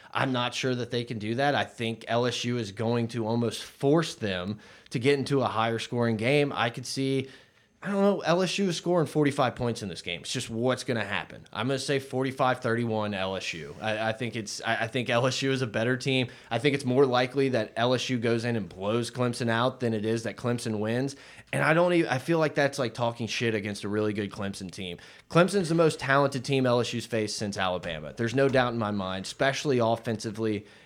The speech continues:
L S U's defense held up really freaking well in that Alabama game when it had to. Yeah, the second half got a little, eh, I don't know, Jim, but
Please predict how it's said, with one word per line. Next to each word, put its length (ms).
L 140
S 100
U's 140
defense 340
held 220
up 240
really 280
freaking 400
well 220
in 80
that 140
Alabama 500
game 260
when 100
it 100
had 260
to. 120
Yeah, 280
the 100
second 300
half 320
got 180
a 40
little, 320
eh, 600
I 40
don't 160
know, 160
Jim, 260
but 240